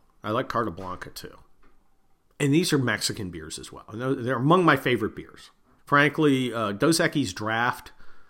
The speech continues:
Lager may be my favorite beer of all time. "Well, you don't drink an I P A." No, I don't drink I P As. God, I just, I hate craft beer.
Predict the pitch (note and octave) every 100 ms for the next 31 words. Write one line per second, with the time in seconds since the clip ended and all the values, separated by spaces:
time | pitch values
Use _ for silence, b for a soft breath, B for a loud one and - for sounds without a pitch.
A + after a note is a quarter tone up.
0 | b b b b _ _ - G#2+ A2+ A2+
1 | A2+ G2 A2 A#2+ B2+ B2 B2+ A#2+ A2+ A2
2 | - G2+ G#2 G#2 G2 G2 G#2 G#2 F#2+ F2
3 | F2+ F#2+ F#2 B2+ A3+ C#4 G#3 E3 A#3+ D#4+
4 | A#3+ A#3 F3 E3+ C#4 D4 G#3 G#3 A#3+ F3
5 | D3+ D3+ D3+ D3+ - C3+ - A2 A#2+ A#2+
6 | C3 A2+ G#2+ G2 F#2+ G2 - - b b
7 | b b b _ - - - - - A2+
8 | A2+ C#3+ C3+ A#2+ A#2 - C3+ A2+ - -
9 | D#2 - - D#2+ D2